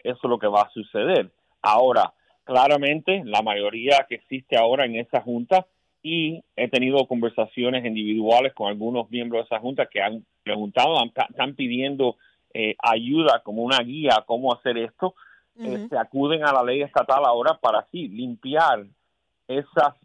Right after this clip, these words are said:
Speaker 1: eh, bibliotecas, esas aulas, para asegurarse que los estudiantes, eh, regresen a lo que deben de hacer es, haciendo, que es el aprendizaje, no ninguna agenda. No debe de, de
Speaker 2: Ujú.
Speaker 1: haber ninguna agenda política, ni de derecha ni de izquierda, en una escuela.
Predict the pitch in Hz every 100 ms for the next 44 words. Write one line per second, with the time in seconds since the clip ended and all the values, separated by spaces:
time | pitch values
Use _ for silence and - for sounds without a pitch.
0 | _ 123 120 107 117 117 117 113 151 -
1 | 139 127 - 143 113 104 135 - - 117
2 | 113 117 110 127 185 208 147 131 _ _
3 | _ _ _ 143 131 127 127 127 139 180
4 | 190 156 135 _ _ _ - 127 123 135
5 | 170 175 160 135 127 120 117 156 156 135
6 | 143 135 - - 135 - 196 131 107 147
7 | 160 _ _ - 113 120 127 123 120 -
8 | 180 180 143 120 - _ _ - 135 180
9 | 190 165 143 165 180 147 170 147 90 -
10 | - 135 185 214 214 208 202 190 214 151
11 | 170 185 160 156 180 151 170 165 143 131
12 | 147 160 117 107 - _ _ _ 131 143
13 | 139 135 160 180 185 151 139 131 165 180
14 | 143 127 127 135 147 - 156 139 98